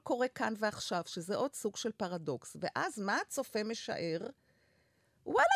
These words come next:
גם אני יכול. מה, מה, מה הבעיה? עכשיו, אני כש-, ה-, ה-, התחום שאני פיתחתי אותו, תחום התיאטרון הקהילתי, אז אחד הדברים שנתקלתי כשהתחלתי לעבוד עם non-actors, כלומר,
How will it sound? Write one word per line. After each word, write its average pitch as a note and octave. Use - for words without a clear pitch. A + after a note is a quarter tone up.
גם -
אני D#4+
יכול. -
מה, G#5
מה, E4+
מה F4+
הבעיה? C5
עכשיו, -
אני A3
כש-, -
ה-, F3+
ה-, -
התחום -
שאני A3+
פיתחתי -
אותו, F#3
תחום G#3+
התיאטרון G#3+
הקהילתי, C#4+
אז G#3
אחד C#4+
הדברים D4
שנתקלתי D4+
כשהתחלתי -
לעבוד A3+
עם G#3+
non-actors, F#3+
כלומר, G3